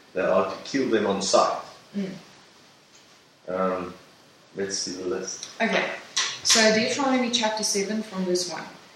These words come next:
Speaker 2: "When the Lord your God brings you into the land which you go to possess, and has cast out many nations before you,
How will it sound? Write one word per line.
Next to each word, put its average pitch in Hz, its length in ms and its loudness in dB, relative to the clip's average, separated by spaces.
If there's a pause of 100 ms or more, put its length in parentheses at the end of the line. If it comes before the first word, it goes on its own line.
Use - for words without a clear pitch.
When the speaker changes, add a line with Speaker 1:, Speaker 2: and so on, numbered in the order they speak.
(280)
Speaker 2:
"When 247 160 2
the 330 60 4
Lord 247 240 4
your 226 120 2
God 180 480 2
brings 190 340 2
you 220 140 -4
into 208 180 -2
the 214 100 -2
land 165 400 -4
which 175 200 -2
you 170 100 -6
go 165 160 0
to - 180 -4
possess, - 640 -4
and 175 80 -6
has 175 260 -2
cast - 440 0
out - 300 -2 (120)
many 185 220 0
nations 170 500 -4
before 180 500 -4
you, 87 180 -10